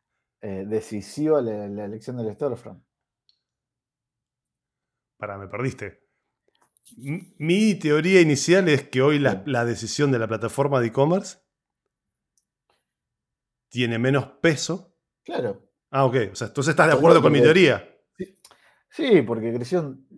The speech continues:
Speaker 1: todo la, todas las
Speaker 2: To-,
Speaker 1: partes del
Speaker 2: todos los
Speaker 1: ecosistema
Speaker 2: componentes
Speaker 1: crecieron.
Speaker 2: adicionales. Está bien.
Speaker 1: Claro.
Speaker 2: Ok.
Speaker 1: Entonces hoy, por eso te digo, a ver, no se le pide tanto que haga todo.
Speaker 2: Sí.
Speaker 1: No se le pide que sea, se busca que no sea privativo.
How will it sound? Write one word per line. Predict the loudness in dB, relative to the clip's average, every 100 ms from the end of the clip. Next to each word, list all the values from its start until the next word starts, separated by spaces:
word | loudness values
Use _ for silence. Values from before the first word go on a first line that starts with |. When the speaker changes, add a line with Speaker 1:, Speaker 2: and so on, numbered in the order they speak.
| _ _
Speaker 1:
todo | 4 6
la, | 4 2 -2 -8 -4
todas | 2 4
las | 4
Speaker 2:
To-, |
Speaker 1:
partes | 2 0 2
del |
Speaker 2:
todos | 6 6
los | 6
Speaker 1:
ecosistema | 4 4
Speaker 2:
componentes | 4 2 4
Speaker 1:
crecieron. | 6 6 4 2 2
Speaker 2:
adicionales. | 0 -4
Está | -4 0
bien. | 0 0
Speaker 1:
Claro. | -2 -2 0 -2
Speaker 2:
Ok. | -8 -18 _ _ _ _ _
Speaker 1:
Entonces | -4 -4 0 0
hoy, | 0 -2 -6
por | -4
eso | -2 0
te |
digo, | 0 0 -6 -14 _ _ _ _ -2
a | 0 0
ver, | -6
no | -6 -4
se | 0
le | 0 0
pide | 0 0
tanto | 0 -2 -4 -10
que | -8
haga | -8 -8
todo. | -6 -6 -6 -10 _ _
Speaker 2:
Sí. | -8 -8 -8 -14 _ _ _ _
Speaker 1:
No | -10
se | -8
le | -6
pide | -4 -2 -2 -2 _ _ _ _ _ _ _ _
que | -12
sea, | -8 -2 0 2 2 -2 -6 -10 -14 _ _ _ _
se | _ -8
busca | -6 -6 -8
que | -8
no | -8
sea | -6 -8
privativo. | -6 -6 -6 -6 -8 -8 -12